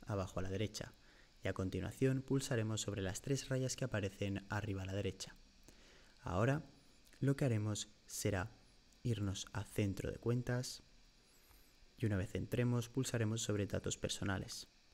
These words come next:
Pulsaremos sobre propiedad y control de la cuenta, pulsaremos sobre desactivación o eliminación, escogeremos nuestra cuenta y ahora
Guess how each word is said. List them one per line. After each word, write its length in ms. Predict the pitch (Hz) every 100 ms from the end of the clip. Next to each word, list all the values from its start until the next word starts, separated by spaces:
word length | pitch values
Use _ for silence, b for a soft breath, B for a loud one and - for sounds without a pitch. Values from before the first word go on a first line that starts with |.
| - B B B -
Pulsaremos 540 | 143 135 127 107 104 -
sobre 260 | 104 101
propiedad 520 | - 131 - 131 107 101
y 80 | 110
control 520 | 101 95 - 95 - - -
de 80 | 92
la 120 | 110
cuenta, 600 | 123 127 120 123 120 - B B B B B B -
pulsaremos 560 | 110 - 104 101 98
sobre 280 | - 104 90
desactivación 960 | 101 - 113 - 147 127 - 101 101 -
o 160 | 101 98
eliminación, 800 | 95 113 139 - 113 110 113 - - B B B
escogeremos 720 | 110 - - - 104 95 -
nuestra 280 | 92 - 90
cuenta 560 | 113 120 113 120 120 - B B B B -
y 80 | 139
ahora 560 | 123 117 113 113 -